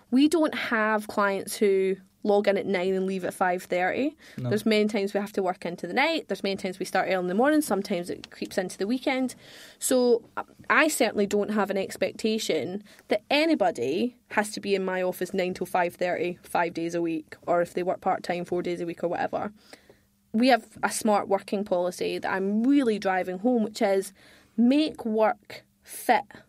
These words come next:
Speaker 1: for your life. And we're gonna judge you on your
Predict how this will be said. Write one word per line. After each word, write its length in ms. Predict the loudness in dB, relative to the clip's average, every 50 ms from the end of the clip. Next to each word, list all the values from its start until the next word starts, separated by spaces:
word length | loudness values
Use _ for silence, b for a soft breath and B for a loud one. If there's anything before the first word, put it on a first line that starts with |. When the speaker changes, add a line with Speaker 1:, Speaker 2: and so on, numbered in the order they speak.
| _ _
Speaker 1:
for 220 | -20 -6 -4 -4
your 300 | -2 0 0 0 0 0
life. 520 | 0 0 0 0 -2 -6 -8 -10 -12 -16 -20 b b b b b b b b b b _ _
And 140 | 2 2 4
we're 160 | 4 2 4
gonna 220 | 4 4 2 2 2
judge 380 | 2 2 2 2 2 0 -2
you 220 | 0 0 0 0 2
on 500 | 2 2 4 4 2 2 0 -2 -2 -4
your 180 | -2 0 0 0